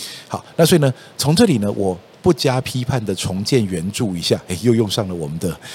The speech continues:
研究方法了，不加批判重建援助，哈，呃，先从 Jason Fung 开始说起，哈，Jason Fung 的理论是说呢，啊，卡路里进卡路里出，啊，虽然是正确的，但是我，你，我们没有办法让它确定它来自于脂肪的增减，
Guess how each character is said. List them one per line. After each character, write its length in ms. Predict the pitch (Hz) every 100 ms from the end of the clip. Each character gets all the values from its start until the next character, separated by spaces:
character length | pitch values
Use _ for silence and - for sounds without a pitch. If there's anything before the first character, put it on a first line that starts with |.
| -
研 140 | - 92
究 120 | 120
方 160 | 104 95
法 160 | - -
了， 200 | 90 107 - - - -
不 80 | -
加 160 | 143 139
批 140 | 127
判 100 | 135
重 160 | 117 101
建 160 | 113
援 220 | 101 82 90
助， 160 | 127
哈， 160 | 107 113 - - - - - -
呃， 180 | 131 123
先 160 | 120
从 180 | 196 123
Jason 380 | 117 131 127 123
Fung 300 | - 113 95
开 120 | 82
始 140 | 90 90
说 260 | - 90
起， 200 | 92 -
哈， 120 | - -
Jason 260 | - 143 156
Fung 180 | 160
的 60 | 110
理 120 | 85 73
论 160 | 92
是 120 | 90
说 280 | 92 - 87 76
呢， 200 | 71 73 -
啊， 100 | 90 - - - - -
卡 140 | -
路 100 | 151
里 80 | 180
进 160 | 123
卡 140 | 120 85
路 120 | 110
里 100 | 95
出， 340 | - - 95 92 - - -
啊， 140 | 95 - - -
虽 180 | - 131
然 180 | 113 98
是 140 | 98
正 180 | 104 101
确 160 | 87 98
的， 100 | -
但 100 | -
是 120 | 120 135
我， 120 | 95 90
你， 140 | 95 -
我 100 | 95
们 120 | 101
没 100 | 139
有 60 | 151
办 120 | 131
法 140 | 98
让 180 | 92 104
它 220 | 101 92 -
确 160 | -
定 100 | 127
它 120 | 110 101
来 180 | 82
自 180 | 80 -
于 240 | 92 73 78
脂 180 | - 101
肪 220 | - 76
的 80 | 82
增 240 | 76 87 90
减， 160 | -